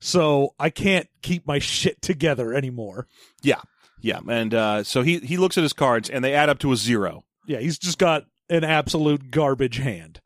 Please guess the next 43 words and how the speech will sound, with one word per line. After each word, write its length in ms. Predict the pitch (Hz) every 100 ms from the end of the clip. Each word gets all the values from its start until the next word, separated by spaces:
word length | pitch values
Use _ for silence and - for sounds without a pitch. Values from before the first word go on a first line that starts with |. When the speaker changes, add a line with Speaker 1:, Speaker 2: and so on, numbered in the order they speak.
| _ _ _ _ -
Speaker 2:
Yeah, 220 | 123 - -
that's 200 | 139 151
a 40 |
trash 340 | - 156 127 -
hand. 240 | 98 87
The 100 | 120
only 200 | 151 165
thing 180 | 175 160
it 80 | 156
could 100 | 151
possibly 360 | 151 139 147
be 40 | 131
worse 300 | 131 120 127
is 160 | 117
going 260 | 143 131 123
over, 460 | 143 131 135 127 - - - _ -
because 440 | 131 143 131 113
going 280 | 143 131 131
over 400 | 123 120 123 117
could 400 | - 127 117 123
it, 100 | 131
it 40 |
Speaker 1:
Auto 280 | 160 147 131
busts. 500 | 113 104 - 151 156
Speaker 2:
there's 160 | 147 165
nothing 200 | 147 147
you 60 |
can 120 | -
do 140 | 120 123
about 220 | 92 87
it. 40 |
Yeah, 120 | 117 117
Speaker 1:
Yeah. 60 |
Speaker 2:
it 20 | 120
auto 200 | 123 120
busts 280 | 123 -
the 60 | 127
moment 260 | 117 113 110
you 60 |
do 180 | 104 90
it. 160 | 80 _ _ _ _ _ _ -
Uh, 320 | 117 110 101 -
I, 120 | 135